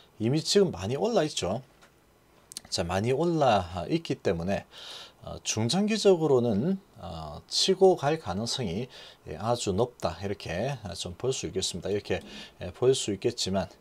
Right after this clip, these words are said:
단기적으로는 먼저 좀 많이 치고 올라왔기 때문에 얘는, 어, 좀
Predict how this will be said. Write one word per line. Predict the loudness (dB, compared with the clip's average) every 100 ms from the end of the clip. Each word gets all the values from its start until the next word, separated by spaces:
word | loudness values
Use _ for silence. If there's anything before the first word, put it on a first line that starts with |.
| -20 -16 -16 -14 -4
단기적으로는 | 0 2 0 4 4 6 4 4 2 0 -2 -10 -20 _ _ -20 -20 _ _ _
먼저 | 0 2 4 6 8 8 6
좀 | 0
많이 | 2 0 0
치고 | 2 2 4 2
올라왔기 | 2 2 4 2 0 -8
때문에 | -2 -2 0 -2 -4 -6 _ _ -18 -18 -18 -16 -2
얘는, | 2 2 0 -2 -4 -8 _
어, | -12 -10 -10
좀 | -10 -8 -8 -8 -10